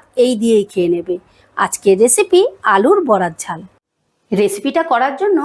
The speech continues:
এখানে আমি মাঝারি সাইজের তিনটে আলু খোসা ছাড়িয়ে ভালো করে ধুয়ে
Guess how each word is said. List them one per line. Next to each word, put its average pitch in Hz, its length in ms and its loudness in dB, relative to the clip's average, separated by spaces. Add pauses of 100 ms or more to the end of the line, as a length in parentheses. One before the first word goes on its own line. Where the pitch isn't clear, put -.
(320)
এখানে 285 320 -4
আমি 330 220 2
মাঝারি 254 460 -2
সাইজের 330 420 -4
তিনটে 269 340 -4
আলু 262 280 -2 (320)
খোসা 294 320 -2
ছাড়িয়ে 240 420 -4
ভালো 214 260 -2
করে 247 240 0
ধুয়ে 226 300 -4